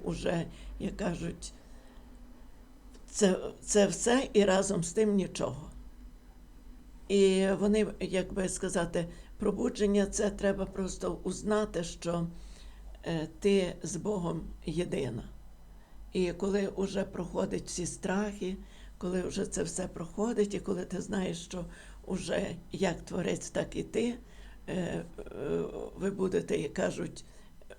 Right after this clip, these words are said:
одним світлом світити на з-, на землі. І це,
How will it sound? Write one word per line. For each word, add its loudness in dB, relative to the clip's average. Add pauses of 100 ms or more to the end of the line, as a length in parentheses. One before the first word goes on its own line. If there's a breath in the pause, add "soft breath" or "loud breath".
(180)
одним 0
світлом -2
світити -4 (120)
на -2
з-, -8 (300)
на 0
землі. -6 (1300 soft breath)
І 6
це, -2